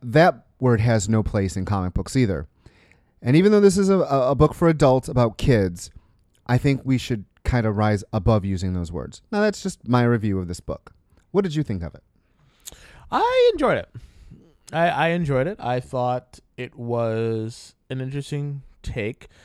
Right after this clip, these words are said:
Speaker 2: uh, a new spin on a story that has been done. Yes, it, it is very reminiscent of Stand By Me, and in a much
Speaker 1: Yeah.
Speaker 2: more, in a much more, you know, contemporary setting. These are, you know, young indie kids, very impressionable kids.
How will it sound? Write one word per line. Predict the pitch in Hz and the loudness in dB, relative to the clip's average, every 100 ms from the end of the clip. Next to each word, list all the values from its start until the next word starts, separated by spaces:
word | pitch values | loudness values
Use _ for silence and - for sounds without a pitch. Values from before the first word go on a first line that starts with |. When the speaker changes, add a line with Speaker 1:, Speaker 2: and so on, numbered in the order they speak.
| _ _ - | _ _ -6
Speaker 2:
uh, | 120 113 | -4 -2
a | |
new | 139 139 | -4 -6
spin | - - - 123 117 113 147 - | -8 -16 -8 -4 -4 -4 -10 -12
on | 117 117 117 | -8 -6 -8
a | |
story | 123 - 113 113 | -10 -8 -8 -6
that | 110 | -8
has | 120 127 | -10 -10
been | 123 147 | -8 -8
done. | 135 104 123 | -8 -8 -8
Yes, | 123 104 117 - | -8 -6 -8 -12
it, | 113 - | -14 -12
it | 117 | -10
is | 117 117 113 | -8 -8 -6
very | 120 123 | -6 -4
reminiscent | 120 120 113 113 127 139 | -6 -6 -8 -8 -8 -8
of | 127 120 | -10 -10
Stand | - 113 120 | -8 -8 -6
By | 113 120 | -6 -8
Me, | 113 98 123 | -8 -10 -10
and | 127 113 - - - - | -10 -12 -16 -20 -20 -12
in | 139 127 | -6 -4
a | 123 | -4
much | 123 131 | -2 0
Speaker 1:
Yeah. | 156 | 0
Speaker 2:
more, | 139 131 127 123 117 | -2 -2 -2 -4 -8
in | 139 | -8
a | |
much | 135 135 | -6 -8
more, | 139 139 131 | -6 -4 -4
you | 123 | -4
know, | 127 | -6
contemporary | 127 135 127 120 117 110 107 | -6 -8 -10 -10 -10 -10 -10
setting. | - 110 113 123 | -10 -8 -8 -8
These | 117 110 | -8 -10
are, | 95 101 110 110 104 - | -12 -10 -8 -8 -10 -12
you | 107 | -12
know, | 104 98 | -10 -8
young | 107 117 113 113 110 - | -8 -6 -8 -8 -12 -12
indie | 113 107 107 | -12 -12 -12
kids, | - 113 110 107 | -8 -6 -6 -8
very | 104 104 104 | -10 -8 -6
impressionable | 107 110 147 156 139 127 | -8 -6 -6 -6 -10 -12
kids. | 117 117 113 113 127 | -10 -10 -10 -10 -14